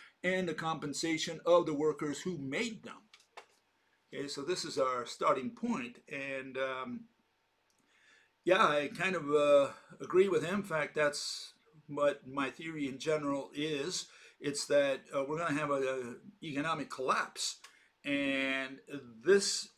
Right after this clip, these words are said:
gives you an idea why. You know, what's happening is we're losing real wages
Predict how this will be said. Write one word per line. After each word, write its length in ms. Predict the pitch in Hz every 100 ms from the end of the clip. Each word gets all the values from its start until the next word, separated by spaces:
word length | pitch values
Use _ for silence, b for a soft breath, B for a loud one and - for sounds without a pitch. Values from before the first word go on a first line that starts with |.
| 131 107
gives 320 | 165 233 170
you 60 |
an 100 | 143
idea 280 | 135 127 139
why. 600 | 131 117 147 170 151 104 98 _ b -
You 100 | 131
know, 140 | 143
what's 260 | 135 135 -
happening 440 | 214 240 160 147
is 220 | 139 135
we're 280 | 127 135 135
losing 560 | 147 170 156 156 143 123 127
real 320 | 170 165 135
wages 800 | 131 151 151 - - - -